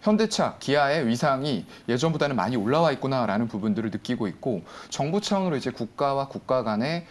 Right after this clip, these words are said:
이런 부분들에서 조금 제외를 해달라라는 부분들로 협상을 하고 있는 것 같아요.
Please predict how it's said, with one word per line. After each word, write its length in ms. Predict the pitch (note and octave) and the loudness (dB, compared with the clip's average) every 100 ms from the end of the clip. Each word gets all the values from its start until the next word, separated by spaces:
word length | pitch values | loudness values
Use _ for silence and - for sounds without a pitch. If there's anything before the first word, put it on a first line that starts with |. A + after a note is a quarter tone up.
| - | -6
이런 220 | - D3 | -2 -2
부분들에서 460 | B2 A2 G#2+ G#2 - | -2 -2 0 -2 -4
조금 240 | - - | -8 -6
제외를 340 | - G2+ C3 C#3 | -4 -2 -2 0
해달라라는 880 | F3 F#3+ E3 G2 - - A2 C3 B2 | 0 2 0 -2 -8 -2 0 0 -2
부분들로 760 | A2+ B2+ A#2+ A2+ A2 D3+ F3 | -2 0 0 2 2 2 0
협상을 400 | A3 - A3+ F#3+ E3+ | -2 2 2 2 0
하고 140 | A#3 | 0
있는 160 | B2 A2+ | 0 -2
것 60 | |
같아요. 340 | E2 - D#2 | -4 -8 -10